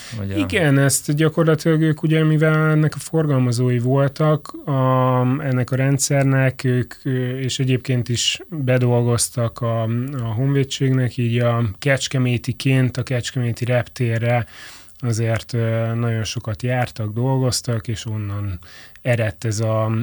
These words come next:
Speaker 2: eredt ez a, ö, szeretet. Ugye magát a repülőgépeket folyamatosan láttuk az égen gyakorlatozni, és voltak, ö, nevezetes repnapok is, amikor ugye, mint vendég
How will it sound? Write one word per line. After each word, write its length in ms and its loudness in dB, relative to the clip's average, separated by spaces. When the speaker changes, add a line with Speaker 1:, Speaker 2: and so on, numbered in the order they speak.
Speaker 2:
eredt 440 -4
ez 120 -4
a, 420 -2
ö, 360 -6
szeretet. 680 0
Ugye 200 2
magát 400 0
a 60 0
repülőgépeket 800 0
folyamatosan 640 2
láttuk 440 0
az 140 2
égen 380 2
gyakorlatozni, 920 2
és 200 0
voltak, 560 0
ö, 420 2
nevezetes 640 0
repnapok 560 -2
is, 260 0
amikor 380 0
ugye, 520 2
mint 240 2
vendég 720 2